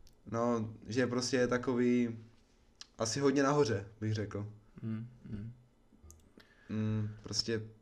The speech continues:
Speaker 1: to už se divím třeba, že z toho Juventusu šel do Evertonu, že to pro něj nebylo nějaké jako podřadné.
Speaker 2: <laughs>
Speaker 1: Těžko říct, no.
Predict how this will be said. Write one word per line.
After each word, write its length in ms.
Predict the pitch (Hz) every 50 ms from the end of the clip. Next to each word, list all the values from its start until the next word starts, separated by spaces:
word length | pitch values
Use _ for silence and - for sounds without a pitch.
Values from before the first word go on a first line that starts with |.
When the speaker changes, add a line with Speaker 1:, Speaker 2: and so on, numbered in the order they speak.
| - - - - - _ _ _
Speaker 1:
to 100 | - 131
už 120 | 131 143 139
se 100 | 170 151
divím 220 | 139 147 147 143
třeba, 180 | - 147 131 135
že 100 | 143 131
z 40 |
toho 120 | - 143 139
Juventusu 420 | 135 131 131 131 131 127 - 139
šel 440 | 113 - 143 131 123 123 120 120 123 120
do 100 | 110 123
Evertonu, 540 | 113 110 110 107 107 107 104 98 95 101 101
že 180 | 104 107 92 - - - - 104
to 100 | - 117
pro 140 | 113 123 123
něj 140 | 123 123 123
nebylo 240 | 123 113 120 120
nějaké 300 | 117 120 117 117 117 -
jako 160 | 117 107 110 107
podřadné. 600 | - 120 110 117 131 110 104 104 101 107 107 - - - _ _ _ _ _ _ _ _ _ _ _ _
Speaker 2:
<laughs> 800 | _ - - - - - - - - - - - - - 123 123
Speaker 1:
Těžko 260 | 131 131 - - 110
říct, 260 | 113 110 110 110 -
no. 240 | - 92 95 101